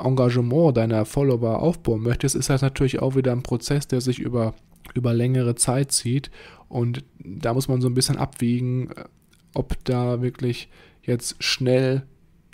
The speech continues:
äh, ein Mitbewerber einsteigen kann und das gleiche Volumen an Auftragsqualität, äh, Qualität oder halt auch an, ähm, Treiben erreichen kann. Also da sollte man immer noch so ein bisschen abwägen. Da gibt's halt also ein bisschen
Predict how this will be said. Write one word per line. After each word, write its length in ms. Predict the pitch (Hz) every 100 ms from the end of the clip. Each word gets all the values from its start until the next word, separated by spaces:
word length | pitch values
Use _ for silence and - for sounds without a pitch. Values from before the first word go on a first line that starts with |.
| -
äh, 60 |
ein 400 | 110 107 - 110
Mitbewerber 500 | 117 - 113 107 110
einsteigen 480 | 113 120 - 113 117
kann 160 | - 117
und 140 | 113
das 180 | 110 -
gleiche 480 | 113 120 120 117 113
Volumen 460 | 107 117 123 117
an 240 | 110 113 110 - - - -
Auftragsqualität, 1120 | 120 - - 117 117 - - - 113 110 110
äh, 60 | -
Qualität 560 | 117 113 - 127 117
oder 260 | - 113 104
halt 200 | 104 -
auch 200 | 110 - - - - -
an, 280 | 107 107 -
ähm, 340 | 110 101 104 -
Treiben 440 | - 110 113 113
erreichen 540 | 104 101 110 110 117
kann. 200 | - -
Also 160 | - 101
da 140 | 107
sollte 220 | 110 110 113
man 100 | 107
immer 160 | 107
noch 140 | 104 -
so 100 | 107
ein 60 |
bisschen 240 | 104 - -
abwägen. 300 | - 98 101
Da 80 |
gibt's 280 | 101 127 -
halt 160 | 117 110
also 160 | 107
ein 60 | 110
bisschen 400 | 117 - 120 113